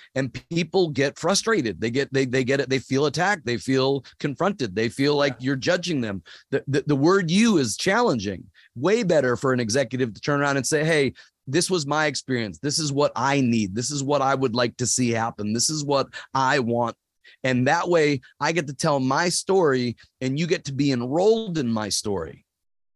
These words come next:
Speaker 1: You
Speaker 2: What
Speaker 1: get to
Speaker 2: about
Speaker 1: see
Speaker 2: some
Speaker 1: possibility
Speaker 2: inclusive
Speaker 1: in my story.
Speaker 2: Wh-, what about inclusive we language? We, we together.
Speaker 1: Even
Speaker 2: How does
Speaker 1: better.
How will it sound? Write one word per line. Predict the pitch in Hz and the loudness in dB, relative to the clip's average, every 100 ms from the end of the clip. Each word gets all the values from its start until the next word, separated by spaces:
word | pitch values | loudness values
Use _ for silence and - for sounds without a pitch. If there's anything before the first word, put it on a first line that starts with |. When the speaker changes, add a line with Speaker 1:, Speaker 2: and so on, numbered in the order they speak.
| _ _ - | _ _ -2
Speaker 1:
You | 156 | 0
Speaker 2:
What | 190 | 2
Speaker 1:
get | 214 | 2
to | |
Speaker 2:
about | 240 | 2
Speaker 1:
see | - | 2
Speaker 2:
some | 220 | 2
Speaker 1:
possibility | 214 - 233 175 185 139 | 2 2 2 2 2 2
Speaker 2:
inclusive | |
Speaker 1:
in | |
my | 127 123 | 0 -2
story. | - 113 92 78 _ _ _ - | -2 -4 -4 -8 _ _ _ -10
Speaker 2:
Wh-, | 180 196 | -8 -2
what | 220 | 0
about | 226 220 | 2 0
inclusive | 196 151 220 202 214 202 175 | -2 -2 -2 0 0 -2 0
we | 240 269 | 0 2
language? | 175 143 117 101 98 135 | 2 0 -2 -8 -14 -2
We, | 180 202 156 | 0 0 -4
we | 165 196 208 | -2 0 0
together. | 185 190 254 160 - - _ _ _ _ _ _ _ _ | -2 0 0 -2 -6 -14 _ _ _ _ _ _ _ _
Speaker 1:
Even | 156 165 151 | 0 2 2
Speaker 2:
How | 143 | 2
does | 170 | 2
Speaker 1:
better. | 175 104 90 | 2 0 -6